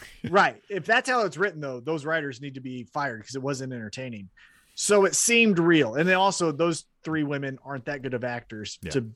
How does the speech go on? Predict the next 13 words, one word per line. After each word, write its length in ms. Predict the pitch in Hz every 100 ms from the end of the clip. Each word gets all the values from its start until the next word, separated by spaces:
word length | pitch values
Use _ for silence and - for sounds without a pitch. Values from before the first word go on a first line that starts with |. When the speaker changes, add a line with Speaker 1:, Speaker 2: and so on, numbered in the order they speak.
| _
Speaker 2:
pull 280 | - 139 131
that 200 | 127 120
off. 200 | 110 92 - -
Speaker 1:
Right. 180 | 85 71
Speaker 2:
So 560 | - - 247 220 139 107 143 _ _ _ _ 202
my 520 | 160 185 240 277 311
assumption 680 | 233 - 156 127 - 123 120
is, 480 | 131 113 107 110 - _
from 320 | 151 151 160
this 300 | 151 156 -
dirt 580 | 165 147 147 135 127 -
sheet 200 | 156 147
story, 440 | - 127 110 117